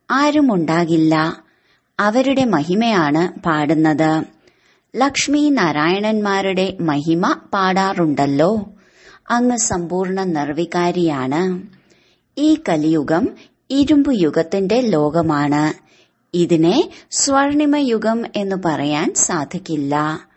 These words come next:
ഡ്രാമ തന്നെ ഇങ്ങനെയാണ് ഉണ്ടാക്കിയിരിക്കുന്നത്. സത്യയുഗമാണ് ശിവാലയം. അവിടെ എല്ലാവരും പാവനമാണ്. അവരുടെ ചിത്രവുമുണ്ട്.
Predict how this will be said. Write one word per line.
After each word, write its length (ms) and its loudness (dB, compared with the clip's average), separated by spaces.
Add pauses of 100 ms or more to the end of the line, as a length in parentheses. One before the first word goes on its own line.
(640)
ഡ്രാമ 420 0
തന്നെ 500 -2
ഇങ്ങനെയാണ് 880 0
ഉണ്ടാക്കിയിരിക്കുന്നത്. 1300 0 (680)
സത്യയുഗമാണ് 1500 0
ശിവാലയം. 840 2 (540)
അവിടെ 440 0
എല്ലാവരും 840 0 (140)
പാവനമാണ്. 920 2 (680)
അവരുടെ 460 0
ചിത്രവുമുണ്ട്. 1200 -2